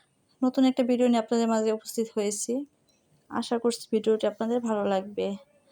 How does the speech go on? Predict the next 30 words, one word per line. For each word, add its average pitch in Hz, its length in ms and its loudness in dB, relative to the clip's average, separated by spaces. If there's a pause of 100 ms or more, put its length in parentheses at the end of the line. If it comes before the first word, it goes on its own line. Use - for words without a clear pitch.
(400)
আজকে 220 340 -2
হচ্ছে 226 380 -2 (520)
বানাবো 202 340 -4
হচ্ছে 202 300 -8 (1080)
গরুর 220 220 2
মাংস 220 280 -4
দিয়ে 262 260 4 (280)
বিফ 208 220 0
পিৎজা 214 360 0
বানাবো। 202 380 -2 (320)
আর 202 100 0 (120)
এখানে 214 260 -6
আমি 202 160 -8
হচ্ছে 208 340 -10 (1000)
চার 226 200 2
টুকরা 226 260 -2
গরুর 214 240 0
মাংস 208 260 -2
নিয়েছি, 202 460 -4 (200)
কারণ 190 300 -2 (280)
মানে 185 180 -6 (280)
দুইটা 226 360 0
পিৎজা 202 340 0
বানাবো, 196 320 2 (180)
এই 190 80 2
জন্য 185 280 -4 (880)
চার 190 160 -2
টুকরা 202 220 -4
গরুর 196 200 -2
মাংস 202 180 -2